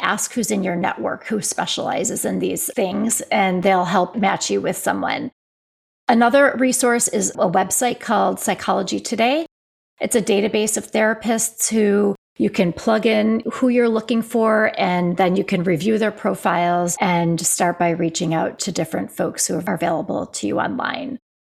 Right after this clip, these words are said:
Another kind of sidebar to that is through a support group. So connecting with a group of people going through a shared experience can really be a lifeline for people. And there are resources on Bob's Last Marathon resource site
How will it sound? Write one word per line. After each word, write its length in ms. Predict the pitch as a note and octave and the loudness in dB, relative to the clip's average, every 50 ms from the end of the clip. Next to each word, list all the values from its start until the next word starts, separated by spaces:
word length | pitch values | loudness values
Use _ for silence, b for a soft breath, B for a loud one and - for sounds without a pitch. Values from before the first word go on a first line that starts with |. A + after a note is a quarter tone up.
| _ _ _ _ _ - | _ _ _ _ _ 0
Another 580 | A#3+ G#3+ G#3+ G#3+ F#3+ A3 G#3 G#3 G3+ - - - | 0 2 2 2 4 4 4 4 2 2 0 -2
kind 200 | A3+ A3 G3 F#3+ | -2 0 2 2
of 180 | F3 F#3+ - - | 0 -2 -4 -6
sidebar 920 | - - - - - A3 G#3 G#3+ G#3+ A3 G3 F3 - F3+ E3+ E3+ F3 E3+ | -4 -2 0 0 2 2 2 2 2 0 0 0 0 2 2 2 0 0
to 120 | - - F#3 | -2 -4 -2
that 400 | - F3 E3 E3 E3 F#3 - - | 0 0 2 2 0 -2 0 0
is 280 | G3+ F3 F3+ E3 E3 - | 2 2 4 2 2 0
through 200 | - G#3+ F3+ F3+ | 0 0 2 2
a 80 | F3 | 2
support 480 | E3 - F#3+ F3+ - - - - - - | 2 0 -2 -4 -4 -6 -6 -6 -6 -8
group. 240 | - - D3+ - - | -8 -8 -8 -6 -4
So 180 | - - F#3 | -2 -2 -2
connecting 600 | - - - G#3+ F3 F3+ E3+ - - G3+ F3+ F3+ | -2 -2 -2 -2 0 -2 -2 -2 -2 -2 0 2
with 200 | F3 F3+ F3 - | 0 0 0 0
a 120 | - - G3+ | -2 -4 -4
group 280 | - - F#3+ F#3 - | -4 -4 -6 -6 -4
of 160 | F3+ F3 - - | -6 -8 -6 -6
people 320 | - F#3 - - F3+ F3 | -6 -4 -2 0 -2 -2
going 400 | E3+ - F3 F3 F3 F3+ F3+ F3 | 0 0 0 0 0 0 -2 -4
through 240 | - - F#3+ F#3 G3 | -4 -4 -2 -2 -2
a 40 | F3 | -2
shared 360 | - - - - F#3 F#3 C#3 | -2 -4 -2 -2 -2 -2 -2
experience 760 | - - - - - F3+ F#3+ F#3 F#3+ - F3 D#3+ D#3 D#3+ - | -4 -4 -6 -4 -2 0 0 0 0 0 -2 -2 -4 -4 -2
can 220 | - B3+ A3 G#3 | 0 2 2 2
really 300 | G3+ G#3+ G3+ G3+ G#3 F#3+ | 4 4 4 4 4 2
be 140 | E3+ G3 G3 | 2 2 0
a 80 | F#3+ - | 0 0
lifeline 640 | - E3+ F3 F#3 - - F#3+ - - - D3+ G3 A3+ | 0 -2 -2 -2 -4 -4 -4 -2 -2 -2 -4 -6 -6
for 200 | - - - A3+ | -6 -6 -8 -6
people. 600 | - - - - - - - - - D3 - - - | -6 -4 -4 -6 -4 -4 -2 -2 0 -2 -2 -2 0
And 440 | G#3+ F#3 F3+ F3 F3 F3 E3 E3+ D#3 | 0 2 2 2 2 2 2 2 4
there 220 | F#3+ F3+ F3+ - | 4 4 4 4
are 160 | F3+ F#3 F3+ | 4 2 2
resources 580 | F#3 F3+ F3 - - F#3 E3+ D#3+ - G3+ F3 F#3+ | 2 2 0 0 0 0 0 0 -2 -2 -2 0
on 200 | F3+ E3+ F3 F3 | 0 0 0 -2
Bob's 300 | F#3+ F3+ F#3+ F#3+ - - | -2 -2 -2 -4 -2 -2
Last 240 | F#3 F3+ E3 - - | -2 -2 -2 -2 -2
Marathon 480 | F#3+ F3 F3 F3 F3 F#3+ - F3+ G3+ | 0 0 0 0 0 -2 -2 -2 0
resource 480 | G3+ B3+ B3+ - - - A3 A3 G#3+ - | 0 0 0 0 0 0 0 0 0 0
site 400 | - B3 A3 G#3+ A3 G#3+ G#3+ | 0 2 2 0 0 -2 -4